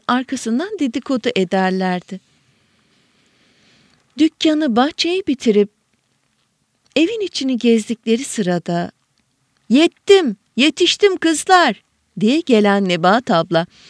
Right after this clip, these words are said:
"Anneniz kuvvetli kadındı," diye beklemeden giriyor lafa. Bakışı, duruşu, gülüşü, bir şeyi kuvvetli bir kadın. Elinde mıknatıs topu varmış gibi boşluğu avuçlayarak, "Nasıl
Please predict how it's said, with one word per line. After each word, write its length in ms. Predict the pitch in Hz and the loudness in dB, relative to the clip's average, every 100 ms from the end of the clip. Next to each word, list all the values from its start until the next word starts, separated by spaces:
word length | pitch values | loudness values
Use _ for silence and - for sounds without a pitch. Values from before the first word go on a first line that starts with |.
| - _ - | -20 _ 0
"Anneniz 500 | 180 185 185 294 - | 2 4 2 0 -4
kuvvetli 460 | - 262 247 - 277 | -2 4 4 4 0
kadındı," 580 | 269 196 208 190 175 170 _ _ | 2 4 4 4 2 0 _ _
diye 260 | 185 277 339 | 0 0 4
beklemeden 720 | 220 - 240 202 185 220 247 | 2 2 0 0 0 0 2
giriyor 400 | 208 196 190 175 | 2 2 2 2
lafa. 380 | 165 175 180 175 _ - - - | 0 -2 -4 -8 _ -20 -20 2
Bakışı, 520 | 190 202 190 - 175 | 2 4 2 2 2
duruşu, 500 | 170 185 185 - 165 | 2 2 2 0 -4
gülüşü, 520 | 147 185 170 - 165 156 - - - | -2 0 0 0 -2 -4 -10 -20 -4
bir 80 | 285 | 2
şeyi 300 | - 403 359 | 6 8 6
kuvvetli 560 | - 269 277 - 262 | 4 2 2 2 0
bir 60 | 240 | -2
kadın. 400 | - 185 170 151 _ _ _ _ _ _ _ _ _ _ _ _ _ _ _ - | 4 4 4 -4 _ _ _ _ _ _ _ _ _ _ _ _ _ _ _ 2
Elinde 340 | 381 440 370 | 4 4 2
mıknatıs 560 | 254 262 - 294 - - | 2 0 -2 -4 -4 -2
topu 320 | 208 185 175 | -2 -2 0
varmış 400 | 190 254 294 - | 0 0 -2 -4
gibi 260 | 214 220 196 | -4 -4 2
boşluğu 420 | 202 - 214 208 | 2 2 0 2
avuçlayarak, 800 | 185 190 196 - 196 196 170 170 - - - - 202 | 2 0 0 0 2 4 4 2 -2 -20 -20 -8 2
"Nasıl 300 | 254 - | 2 4